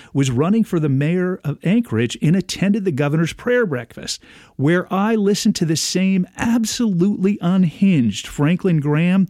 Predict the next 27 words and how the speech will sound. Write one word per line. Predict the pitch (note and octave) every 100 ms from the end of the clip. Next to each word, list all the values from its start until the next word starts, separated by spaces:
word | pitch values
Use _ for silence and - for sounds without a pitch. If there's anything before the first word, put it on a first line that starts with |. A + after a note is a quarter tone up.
| -
rail | A2+ F3 F3+ A2 G2+
about | A2 A#2 -
the |
moral | A#2 A#2 E3 G3+
failings | G3+ D#3+ E3 D#3+ A#2+
in | A#2
this | G2 -
country | - E3+ - F3+ E3+
and | - D#3+
how | C#3 C#3+
we | D#3+ E3
are | E3
all | D3 D3+
doomed | C3 G2+ B2 C#3+ C#3+
to | C3
hell. | G#2+ A#2 B2 F#2+ - _ _ _ _ -
Seven | - A2 G#2
months | G2 G#2 -
later, | C3 D#3+ A#2 C#3+ - - -
Graham | A2 C#3+ G3 G3+
would | F3+
travel | - D#3 G3+ G#3
to |
Russia, | G3 F#3 G#3+ - - _
where | B2 C#3+
he | C#3 D#3+
would | D#3+ D3 B2+